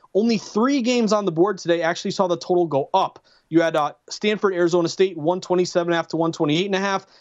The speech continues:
Duquesne, U R I, one thirty-one and a half to one thirty-two and a half. And Cal Baptist, Sam Houston, one thirty and a half to one thirty-one and a half. So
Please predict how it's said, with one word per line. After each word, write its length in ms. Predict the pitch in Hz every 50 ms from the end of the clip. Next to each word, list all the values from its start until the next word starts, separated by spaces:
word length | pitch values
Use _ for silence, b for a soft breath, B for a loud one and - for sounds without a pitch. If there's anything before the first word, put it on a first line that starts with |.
| b -
Duquesne, 520 | 135 175 185 - - - 175 175 180 175
U 160 | 170 175 175
R 180 | 170 160 156 160
I, 100 | 165 170
one 220 | 160 147 165 170
thirty-one 460 | 170 - 180 175 165 165 165 165 165 170
and 80 | 165
a 20 | 165
half 140 | 160 160
to 80 | - 175
one 160 | 170 165 165
thirty-two 420 | - 180 170 165 165 143 - 170 170
and 80 | 170
a 40 | 165
half. 120 | 165 156 b b b b b
And 120 | 143 139
Cal 280 | - - 170 175 185 165
Baptist, 500 | 143 160 160 160 - - 170 143 - -
Sam 220 | 170 160 156 143
Houston, 580 | 127 - 185 214 196 - - 170 156 147 131 b b b _
one 220 | 160 165 165 156
thirty 260 | - 175 165 165 156
and 80 | 160 160
a 40 | 151
half 120 | 143 139
to 80 | - 147
one 180 | 151 151 143
thirty-one 380 | 143 165 151 151 143 139 143 143
and 80 | 131
a 20 | 123
half. 120 | 120 117
So 220 | - - 165 147